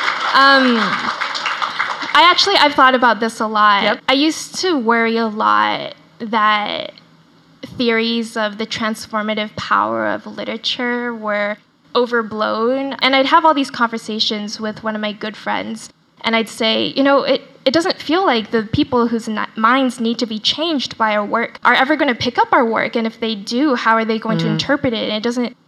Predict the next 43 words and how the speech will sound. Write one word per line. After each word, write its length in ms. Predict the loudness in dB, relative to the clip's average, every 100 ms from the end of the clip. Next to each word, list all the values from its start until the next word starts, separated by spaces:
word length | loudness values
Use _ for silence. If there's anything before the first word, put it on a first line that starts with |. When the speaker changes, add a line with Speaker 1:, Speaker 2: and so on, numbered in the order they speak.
| 0
Speaker 1:
you 60 | 2
know, 80 |
we've 180 | 4 2
been 120 | 0
telling 260 | 0 0 0
stories 380 | -2 0 0 -2
for 120 | -6
centuries, 680 | -8 -6 -6 -4 -6 -6 -6
and 120 | -4
the 80 | -4
world 360 | -2 -2 -4 0
is 220 | -2 -2
where 200 | -6 -6
it 160 | -6 0
is. 220 | 0 0
So 180 | -2 -2
what 280 | 0 0 0
is 120 | -2
the 120 | -4
point? 280 | -6 -4 -4
It 100 | -6
feels 240 | -6 -6 -4
like 120 | -6
just 240 | -8 -8 -4
preaching 380 | -2 0 -2 -4
to 100 | -8
the 100 | -12
choir." 680 | -6 0 2 2 0 -2 -4 -2
And 140 | 0
he 120 | 0
said, 240 | -2 0 0
"You 100 | 0
know, 120 | 0
that's 280 | -2 -4 -14
fine. 760 | -18 -20 0 4 4 2 -6
Sometimes 440 | -6 -4 -2 -2 -2
you 100 | -2
have 200 | 0 0
to 100 | -2
rev 220 | 0 0
up 180 | 0 -4
your 80 | -8
congregation." 1000 | -4 -4 -4 -6 -4 -4 -4 -6 -6 -8